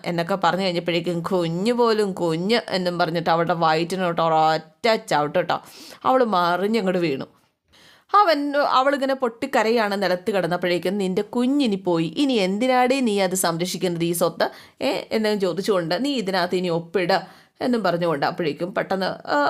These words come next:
അവൻ്റെ കോളറിലേക്ക് അവളങ്ങോട്ട് കയറി പിടിച്ചു. "ഇല്ല, നിന്നെ ഞാൻ വിടില്ല" എന്നും പറഞ്ഞുകൊണ്ട്, ആ, നമ്മുടെ അവർണിക. എന്തായാലും അവർണിക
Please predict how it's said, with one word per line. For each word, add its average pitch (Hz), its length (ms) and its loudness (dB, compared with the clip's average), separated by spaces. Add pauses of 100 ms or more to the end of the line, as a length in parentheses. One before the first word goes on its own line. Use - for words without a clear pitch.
(120)
അവൻ്റെ 254 300 0
കോളറിലേക്ക് 214 500 0
അവളങ്ങോട്ട് 190 380 -2
കയറി 175 220 -2
പിടിച്ചു. 175 300 -2 (440)
"ഇല്ല, 190 220 -2 (420)
നിന്നെ 294 340 0
ഞാൻ 247 240 0 (180)
വിടില്ല" 214 360 2 (460)
എന്നും 240 280 0
പറഞ്ഞുകൊണ്ട്, 170 460 0 (200)
ആ, 339 80 2
നമ്മുടെ 247 360 0 (120)
അവർണിക. 190 400 2 (640)
എന്തായാലും 285 640 2
അവർണിക 269 500 0